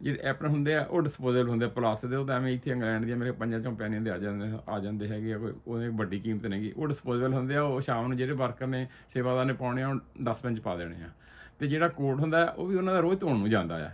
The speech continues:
ਜਿਹੜਾ ਓਵਰਹਾਲ ਉੱਪਰ ਦੀ ਪਾਇਆ ਹੁੰਦਾ ਉਹਨਾਂ ਨੇ। ਤੇ ਉਹਦੇ ਨਾਲ ਫਿਰ ਜਿਹੜਾ ਫੂਡ ਆ ਇੱਥੇ ਜਾਂਦਾ, ਸਟੋਰਾਂ ਵਿੱਚ ਜਾਂਦਾ, ਲੋਕਾਂ ਘਰਾਂ 'ਚ ਜਾਂਦਾ, ਕੰਪਲੇਨਾਂ ਆਉਂਦੀਆਂ ਹੀ ਨਹੀਂ ਗੀਆਂ। ਨਹੀਂ, ਪੰਜਾਬ ਦੇ ਵਿੱਚ ਤਾਂ ਆਪਾਂ ਦੇਖਦੇ ਹੀ ਆ, ਪਹਿਲਾਂ ਤਾਂ ਆ ਜਿਹੜੇ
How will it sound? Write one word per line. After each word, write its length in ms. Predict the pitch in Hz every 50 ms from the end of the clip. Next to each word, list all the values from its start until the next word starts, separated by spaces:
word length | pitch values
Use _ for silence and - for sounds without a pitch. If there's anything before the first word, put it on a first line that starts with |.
| -
ਜਿਹੜਾ 140 | - 139 135
ਓਵਰਹਾਲ 440 | 120 123 120 120 113 120 117 110 - - -
ਉੱਪਰ 200 | - - 127 120
ਦੀ 120 | 113 120
ਪਾਇਆ 300 | 101 107 98 95 82 85
ਹੁੰਦਾ 220 | 95 98 95 92
ਉਹਨਾਂ 180 | 104 113 113 107
ਨੇ। 100 | 98 95 - - - - - - - - - - - -
ਤੇ 420 | 147 147 147 147 147 143 139 -
ਉਹਦੇ 380 | - 160 170 180 180 190 180 170
ਨਾਲ 340 | 156 139 139 143 147 143 139
ਫਿਰ 340 | 135 160 156 160 151 147 -
ਜਿਹੜਾ 240 | 143 147 151 151
ਫੂਡ 320 | 147 - 131 131 120 127 135
ਆ 200 | 143 147 143 139
ਇੱਥੇ 240 | 139 143 139 151 127
ਜਾਂਦਾ, 320 | 113 101 104 110 127 127
ਸਟੋਰਾਂ 320 | 120 - 113 117 113 120
ਵਿੱਚ 200 | 123 123 127 123
ਜਾਂਦਾ, 260 | 120 113 113 120 131 123
ਲੋਕਾਂ 200 | 127 131 131 117
ਘਰਾਂ 280 | - 127 104 98 107
'ਚ 40 | 117
ਜਾਂਦਾ, 360 | 117 117 117 120 143 143 135 - - - - - - - - -
ਕੰਪਲੇਨਾਂ 760 | 160 139 120 135 135 135 131 139 143 143 139 135 - - - 143
ਆਉਂਦੀਆਂ 300 | 135 123 127 143 147 147
ਹੀ 40 |
ਨਹੀਂ 160 | 127 101 92 87
ਗੀਆਂ। 200 | 95 98 73 - - - - - - - - -
ਨਹੀਂ, 100 | 139 139
ਪੰਜਾਬ 440 | - 135 123 110 110 117 120 123
ਦੇ 100 | 131 143
ਵਿੱਚ 140 | 135 143 127
ਤਾਂ 80 | 131 127
ਆਪਾਂ 160 | 127 135 131
ਦੇਖਦੇ 280 | 113 110 110 113 117 135
ਹੀ 80 | 135
ਆ, 60 | 135
ਪਹਿਲਾਂ 300 | 117 101 127 131 127 127
ਤਾਂ 220 | 117 120 120 110 110 113 - - - - - - -
ਆ 120 | - 113 107
ਜਿਹੜੇ 380 | 110 117 120 113 110 104 87